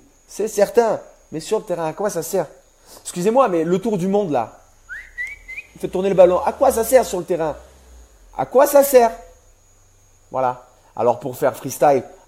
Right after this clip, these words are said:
euh, allez voir Sean. Hein, Sean qui fait des freestyles.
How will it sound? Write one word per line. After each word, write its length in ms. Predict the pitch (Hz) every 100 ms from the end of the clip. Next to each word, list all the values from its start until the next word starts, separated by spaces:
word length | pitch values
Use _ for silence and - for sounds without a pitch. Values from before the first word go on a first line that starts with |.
| -
euh, 100 | 120
allez 120 | 135
voir 200 | 151 160
Sean. 280 | - 156 208 285 - - - -
Hein, 280 | 123 175 240
Sean 280 | - 160 170
qui 100 | 131
fait 100 | 131
des 80 | 127
freestyles. 420 | 123 - 156